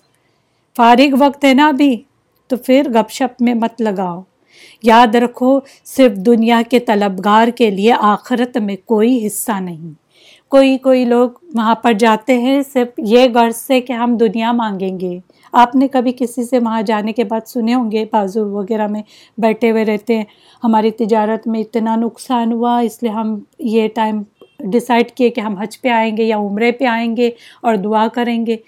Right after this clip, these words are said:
صرف وہی غرض سے آتے ہیں۔ اور وہ کیا کہتے ہیں، یہاں پر دیکھیں بہت پیاری بات ہے کہ وہ لوگ کیا مانگتے ہیں۔ کچھ لوگ کہتے ہیں کہ اللہ ہمیں دنیا میں ہی دے دیں،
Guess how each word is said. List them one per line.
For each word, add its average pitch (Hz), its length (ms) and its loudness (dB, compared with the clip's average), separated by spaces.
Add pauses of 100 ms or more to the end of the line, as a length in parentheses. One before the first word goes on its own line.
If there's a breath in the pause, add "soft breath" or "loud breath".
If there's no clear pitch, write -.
(200)
صرف - 500 -4
وہی 240 360 0
غرض 214 180 2
سے - 220 -6
آتے 190 280 -8
ہیں۔ 170 200 -12 (380 soft breath)
اور 262 140 4
وہ 269 120 4
کیا 330 320 6
کہتے 262 380 2
ہیں، 262 100 -4 (420 soft breath)
یہاں 269 220 2
پر 359 180 0
دیکھیں 294 260 -2
بہت 277 480 -4 (340)
پیاری 247 300 6
بات 226 380 2
ہے 247 200 0 (340)
کہ 254 320 4 (120)
وہ 294 180 6
لوگ 403 300 6
کیا 359 140 8
مانگتے 311 420 2
ہیں۔ 311 180 0 (1080)
کچھ 269 220 2
لوگ 330 260 8
کہتے 302 320 4
ہیں 370 140 2 (340 loud breath)
کہ 349 80 4
اللہ 311 480 8 (420 loud breath)
ہمیں 302 180 4
دنیا 302 440 6
میں 370 140 2
ہی 381 180 4
دے 269 180 6
دیں، 190 220 -2